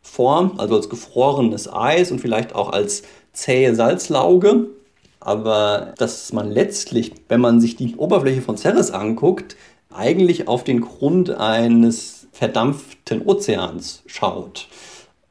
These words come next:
Und das ist natürlich sehr spannend für Forscher. Das finde ich selbst auch ziemlich cool irgendwie. Äh, und da hofft man dann natürlich, dass man daraus vielleicht was lernt, wie der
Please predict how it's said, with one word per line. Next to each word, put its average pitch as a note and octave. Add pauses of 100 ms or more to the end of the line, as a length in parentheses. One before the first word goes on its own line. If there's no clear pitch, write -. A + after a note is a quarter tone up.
(160)
Und G#2+ (320)
das B2+
ist F#3
natürlich B2+
sehr G2+
spannend E3
für -
Forscher. G#2
Das A2+
finde A#2+
ich A#2
selbst C3+
auch A2
ziemlich -
cool D4+
irgendwie. G#2+ (460)
Äh, A#2 (340)
und A#2 (180)
da G#2+ (380)
hofft C3+
man C#3+
dann B2+
natürlich, A#2+
dass -
man A2+ (240)
daraus C#3
vielleicht A2+
was A2+
lernt, A#2+
wie A#2
der G#2+